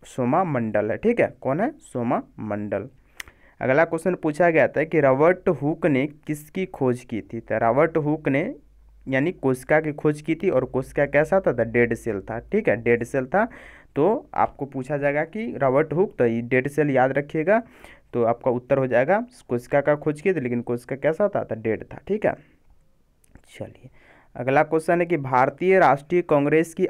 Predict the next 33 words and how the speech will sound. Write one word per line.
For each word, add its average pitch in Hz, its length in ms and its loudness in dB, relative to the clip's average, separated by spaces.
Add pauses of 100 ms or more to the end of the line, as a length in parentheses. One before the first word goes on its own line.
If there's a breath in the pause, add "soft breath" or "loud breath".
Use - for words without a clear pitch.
स्थापना 143 600 -2
कब 160 240 0
हुई 101 260 -6
थी। - 180 -18 (440 soft breath)
तो 123 60 -6
भारतीय 120 460 -2
राष्ट्रीय 147 340 0
कांग्रेस 147 420 0
की 139 160 0
स्थापना 156 540 -2
अट्ठाईस 160 520 0
दिसंबर 135 480 0
अठारह - 520 0
सौ 214 220 2 (260)
पचासी 123 540 0
में, 202 180 0 (380 soft breath)
अट्ठाईस 139 380 0
दिसंबर 139 480 0
अठारह - 460 -2
सौ 127 140 -6
पचासी 127 500 0
में 196 160 0 (120)
स्थापना 139 420 -2
हुई 123 220 2
थी 220 220 0 (380 loud breath)
भारतीय 117 360 -2
राष्ट्रीय 147 420 2 (400 loud breath)
कांग्रेस 113 560 -4
का, - 100 -8
ठीक 190 260 0
है 233 60 6
ना। 123 180 2 (840 soft breath)
चलिए 76 460 -4